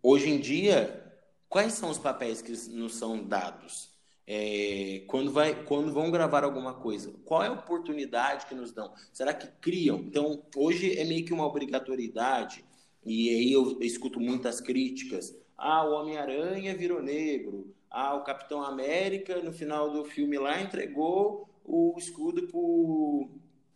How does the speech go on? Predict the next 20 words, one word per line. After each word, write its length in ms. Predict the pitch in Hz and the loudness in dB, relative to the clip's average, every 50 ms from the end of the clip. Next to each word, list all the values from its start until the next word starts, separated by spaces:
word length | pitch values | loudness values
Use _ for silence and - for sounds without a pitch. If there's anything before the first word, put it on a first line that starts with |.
| _ _ _ _ _ _ | _ _ _ _ _ _
pro 140 | - - 120 | -6 -6 -4
cara 240 | 117 131 135 147 156 | 0 2 2 4 4
que 100 | 151 170 | 2 0
é 100 | 156 127 | 0 0
negro. 640 | 113 117 139 151 156 147 123 - 98 98 90 - - - - - - | 0 2 2 2 2 2 2 0 -4 -6 -8 -10 -12 -16 -20 -16 -8
Ah, 340 | - - 127 143 160 165 160 | -4 0 2 4 4 2 2
agora 320 | 143 123 127 131 139 160 | 0 -2 -2 -2 -4 -4
fizeram 520 | 160 - 156 143 135 147 143 151 156 165 | -6 -8 -8 -6 -4 -4 -2 -2 -2 -4
um 60 | 160 151 | -6 -6
Hulk 420 | 113 117 131 147 190 202 - - | -4 -2 0 0 0 -2 -4 -4
que 100 | - - | 0 2
é 60 | 196 196 | 2 2
negro. 440 | 175 160 165 170 165 147 117 113 | 2 2 2 2 2 0 0 -4
Daí 160 | - 117 120 123 | -4 -6 -6 -4
começam, 540 | - 151 147 143 143 151 165 165 - 165 | -4 -4 -2 -2 -2 -2 -2 -4 -6 -12
tipo, 480 | 165 - - - - 147 127 - - - - - _ _ - | -14 -16 -10 -4 -2 -2 -2 -2 -4 -14 -18 -20 _ _ 6
por 220 | 202 208 208 208 | 8 8 8 8
que 300 | - 202 202 208 220 208 | 6 6 8 8 8 8
que 140 | 208 - 165 | 6 2 -4
tão 280 | 170 - 170 160 160 | -4 -4 -4 -4 -4